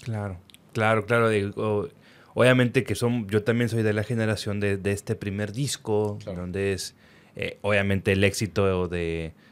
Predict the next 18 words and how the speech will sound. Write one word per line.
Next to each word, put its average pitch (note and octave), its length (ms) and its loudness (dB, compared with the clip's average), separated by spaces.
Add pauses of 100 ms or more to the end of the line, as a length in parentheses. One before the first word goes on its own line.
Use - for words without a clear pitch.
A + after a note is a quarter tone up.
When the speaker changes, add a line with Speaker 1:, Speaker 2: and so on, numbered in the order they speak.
(200)
Speaker 1:
de, F2 440 0
del F2+ 180 0
Plan. A2 320 4
Speaker 2:
Del G#2 140 -2
Plan. F#2 200 -16 (1400)
Speaker 1:
La F#2+ 340 0
canción G#2+ 360 0
del G#2 140 2
Gran G#2 200 2
Silencio. G2 540 -2
Speaker 2:
Sí, B2+ 440 -4
también, A#2 260 -6
Speaker 1:
Hincha-, G#2+ 80 -2
Speaker 2:
bueno, A#2+ 200 0
la, A#2 100 -2
la A2 60 -6
Speaker 1:
hinchada A2 300 2
Speaker 2:
de A2 60 0